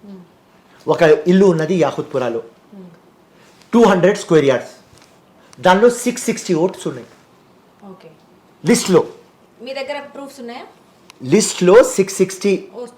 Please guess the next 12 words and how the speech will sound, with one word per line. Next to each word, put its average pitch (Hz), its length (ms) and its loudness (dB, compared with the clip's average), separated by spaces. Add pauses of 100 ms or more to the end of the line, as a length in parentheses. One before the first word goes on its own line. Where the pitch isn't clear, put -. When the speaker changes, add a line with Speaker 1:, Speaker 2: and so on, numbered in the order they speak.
(160)
Speaker 1:
ఓకే, 190 180 -20 (100)
ఉన్నాయి. 180 240 -20 (720)
Speaker 2:
అక్కడ 185 180 4 (100)
ఉన్నారు 190 300 6
ఉట్టి 220 180 -4 (100)
ట్వంటీ. 147 320 -4 (600)
Speaker 1:
మ్మ్. 190 160 -20 (460)
Speaker 2:
సిక్స్ - 260 -2
ఫార్టీ 185 340 0
ఓట్లు 170 300 -4
లేవు. 139 180 -2 (1800)
ఇప్పుడు 226 220 2